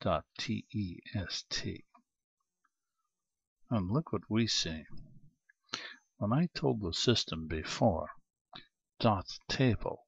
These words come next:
it showed me I had this table called T one. Wow. Then I said, "Select star from T one,"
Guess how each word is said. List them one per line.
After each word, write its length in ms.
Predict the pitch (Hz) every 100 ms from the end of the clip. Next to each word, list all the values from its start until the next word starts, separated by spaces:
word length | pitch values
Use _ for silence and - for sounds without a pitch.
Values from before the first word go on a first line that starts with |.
| _
it 180 | 117 110
showed 380 | - 151 147 -
me 160 | 73 - -
I 100 | 104
had 360 | 85 104 98 -
this 260 | 113 104
table 420 | - 110 85 69
called 320 | 71 - 73 71
T 320 | - - 87 80
one. 280 | 78 80 - _ - _ _ _ _ _ _ _ -
Wow. 260 | 87 71 71 - - _ _ _ _ _ - - - - _ _ -
Then 460 | 123 127 139 73 76
I 200 | 90 80
said, 380 | - - 85 78
"Select 460 | - - 98 120 -
star 380 | - 120 123
from 300 | 113 - 87 87
T 280 | - - 98
one," 500 | 90 117 120 76